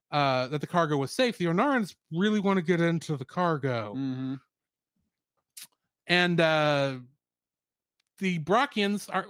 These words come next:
Speaker 1: the Onarans are claiming that the, uh, the cargo was paid for. The fact that it blew up on the ship is inconsequential. The Breccians think there is no, you, you didn't trade for anything, so this cargo is still ours. Now,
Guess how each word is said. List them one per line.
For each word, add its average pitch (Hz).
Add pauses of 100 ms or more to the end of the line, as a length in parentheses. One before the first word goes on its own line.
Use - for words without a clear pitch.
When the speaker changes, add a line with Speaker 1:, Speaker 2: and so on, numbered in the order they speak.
Speaker 1:
the 196
Onarans 247
are 185
claiming 247
that 170
the, 147
uh, 117 (1080)
the 185
cargo 294
was 269
paid 359
for. 135 (240)
The 165
fact 185
that 180
it 160
blew 170
up 165
on 170
the 160
ship -
is 180
inconsequential. 147 (520)
The 143
Breccians 156
think 160 (800)
there 208
is 226
no, 214
you, 175
you 180
didn't 208
trade 226
for 190
anything, 170
so 165
this 156 (140)
cargo 170
is 151
still 156
ours. 131 (2250)
Now, 139